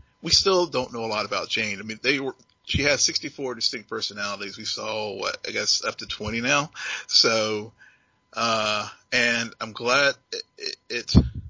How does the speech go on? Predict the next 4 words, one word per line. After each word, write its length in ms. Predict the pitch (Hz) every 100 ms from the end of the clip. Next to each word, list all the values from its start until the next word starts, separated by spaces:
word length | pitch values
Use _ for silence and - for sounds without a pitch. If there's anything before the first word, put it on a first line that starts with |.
| - _ _ _ _ - - _ _ _ _ _ -
it 160 | 123 113
was 640 | 120 113 107 110 - - _ _ _ _ _ _
as 240 | 113 - -
much 480 | 143 156 - -